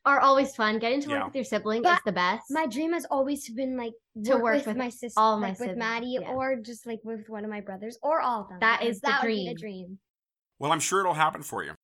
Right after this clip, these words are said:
Speaker 1: I hope so.
Speaker 2: Let's talk, uh, about, uh, the, the process for you guys. Obviously, you guys are both working actresses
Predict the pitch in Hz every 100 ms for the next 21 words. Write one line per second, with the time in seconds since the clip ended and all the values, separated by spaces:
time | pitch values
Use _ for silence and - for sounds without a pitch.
0 | _ _ 196 190 185 233 - 196 165 170
1 | 165 _ - 254 - - 226 214 - 190
2 | 175 165 151 - 98 110 127 - 139 151
3 | 139 147 139 131 131 123 123 147 147 139
4 | 123 - 104 92 92 90 117 156 196 -
5 | 156 147 143 139 131 117 135 - 131 131
6 | 127 123 117 - - 113 -